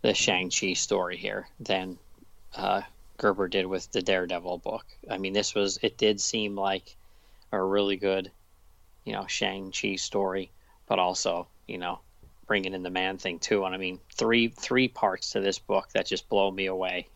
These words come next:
uh, mostly because of the art. But again, Steve Englehart was great too. That opening splash page, uh, with Man-Thing and Shang-Chi there, that is an incredible splash page.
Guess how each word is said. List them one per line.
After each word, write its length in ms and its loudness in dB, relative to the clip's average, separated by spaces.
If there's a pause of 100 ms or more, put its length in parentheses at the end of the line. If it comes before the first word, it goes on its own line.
uh, 160 0
mostly 360 4
because 340 0
of 80 -2
the 220 -6
art. 280 0
But 200 -4
again, 260 -4 (160)
Steve 240 -4
Englehart 440 -2
was 140 -6
great 280 -2
too. 240 0 (540)
That 200 2
opening 340 0
splash 540 -2
page, 500 -4 (140)
uh, 260 2
with 200 -10
Man-Thing 440 -4
and 100 -10
Shang-Chi 460 -2
there, 240 -2 (120)
that 180 2
is 380 -4
an 120 -4
incredible 800 2
splash 480 0
page. 520 -4